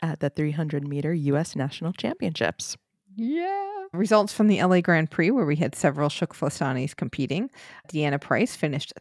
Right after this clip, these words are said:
Speaker 2: third in the hammer throw with a season's best of seventy-five point eight nine meters, so that is excellent for her. Pole vaulter Katie Moon did not have a great meet. She failed to make her height in competition, but she did much better at the Diamond League event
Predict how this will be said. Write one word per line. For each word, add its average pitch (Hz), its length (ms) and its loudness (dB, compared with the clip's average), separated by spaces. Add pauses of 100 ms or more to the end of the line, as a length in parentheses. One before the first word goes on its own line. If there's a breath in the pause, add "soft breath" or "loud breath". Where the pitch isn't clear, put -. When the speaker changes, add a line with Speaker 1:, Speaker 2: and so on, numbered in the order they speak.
Speaker 2:
third 160 280 6
in 196 120 0
the 165 80 4
hammer 156 300 0
throw 185 200 0
with 247 200 -2
a 143 60 0
season's 151 500 -2
best - 340 -4
of 156 140 -6
seventy-five 143 580 -2
point - 300 -8
eight - 180 -6
nine 139 420 -4
meters, 156 640 0
so 202 200 -4
that 135 280 -4
is 151 200 -4 (120)
excellent - 480 -4
for 143 200 -2
her. 160 400 -2 (560 loud breath)
Pole 170 220 2
vaulter 151 340 0
Katie 156 320 0
Moon 151 380 0
did 139 140 -4 (200)
not 165 260 4
have 208 140 6
a 180 60 2
great 151 260 2
meet. 151 340 -2 (260 soft breath)
She 156 280 -4
failed 143 440 -4
to 147 180 -4
make 143 240 -4
her 135 160 -2
height - 280 -2
in 165 120 -4
competition, 160 680 -4
but - 120 -4
she 180 120 -4
did 170 200 -2
much 165 280 -4
better 160 280 0
at 147 80 -8
the 143 100 -6
Diamond 165 460 2
League 151 280 -2
event 143 440 -4